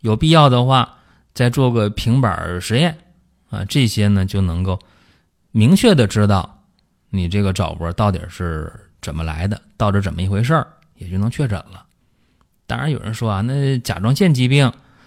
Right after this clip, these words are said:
甲亢还能造成找波呢？刚才我也讲到了，那你就做一下这个甲状腺功能检查，然后呢，再做个心悸维谱，你都看一下。这样的话呢，可以根据检查的结果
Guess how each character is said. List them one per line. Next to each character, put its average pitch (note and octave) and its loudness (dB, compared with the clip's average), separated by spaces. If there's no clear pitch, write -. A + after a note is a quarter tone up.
甲 - -6
亢 E3 2
还 C3 4
能 G#2 6
造 G#2 2
成 F2+ -4
找 D#2+ -8
波 D#2+ -10
呢？ D#2 -14
刚 G#2+ -2
才 A2+ 0
我 A2+ 0
也 A#2+ 0
讲 E2 -8
到 G2+ -2
了， E2+ -6
那 E3 0
你 E3 0
就 D3 -6
做 B3+ 0
一 B2+ 0
下 C3 2
这 G#2+ 2
个 G2+ 2
甲 E2+ -6
状 G2 -2
腺 D3 0
功 D3+ 2
能 D#3 4
检 G#2 -4
查， F2 -10
然 B2 2
后 F3 4
呢， D3+ 4
再 D3+ 2
做 D#3 0
个 C#3+ 2
心 D3 0
悸 C#3 6
维 D3+ 4
谱， C#3 -4
你 G2 -4
都 C#3+ -2
看 G#3 2
一 A2+ 2
下。 G2+ -4
这 D3 2
样 C3 6
的 A2 4
话 A2+ 4
呢， F#2+ 2
可 G#2+ -4
以 F2 -4
根 C#3 4
据 C3+ -2
检 F2 -6
查 G2+ -4
的 B2 2
结 A#2 0
果 - -6